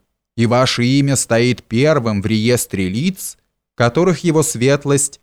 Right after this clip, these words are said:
по вашему же совету, не приказал к себе допускать». С этого времени князь на самом деле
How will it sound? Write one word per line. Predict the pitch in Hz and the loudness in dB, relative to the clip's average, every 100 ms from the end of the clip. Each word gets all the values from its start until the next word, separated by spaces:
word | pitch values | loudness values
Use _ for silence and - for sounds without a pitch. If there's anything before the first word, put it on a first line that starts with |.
| _ | _
по | - 104 | -2 0
вашему | 110 113 - 107 | 2 0 -2 -4
же | 95 98 | -2 -4
совету, | - 85 87 160 190 85 - _ _ _ | -2 -4 -2 -4 -4 -8 -10 _ _ _
не | 110 131 | 0 0
приказал | 147 196 190 175 117 107 123 | 2 -2 0 -2 0 0 0
к | |
себе | - 123 104 | -4 -4 -2
допускать». | 104 107 127 - - 78 - _ _ _ _ _ _ _ _ _ _ _ _ _ _ _ _ _ _ _ _ _ _ _ _ _ _ | 0 -2 -6 -14 -6 -6 -6 _ _ _ _ _ _ _ _ _ _ _ _ _ _ _ _ _ _ _ _ _ _ _ _ _ _
С | - 151 | -4 0
этого | 147 143 131 | 2 4 2
времени | 123 135 151 143 131 | 4 4 4 4 2
князь | - 110 131 135 - | 0 0 2 0 0
на | 107 110 | -2 -2
самом | - 113 147 170 160 131 | -2 -2 0 0 0 0
деле | 135 139 131 127 | 2 4 2 0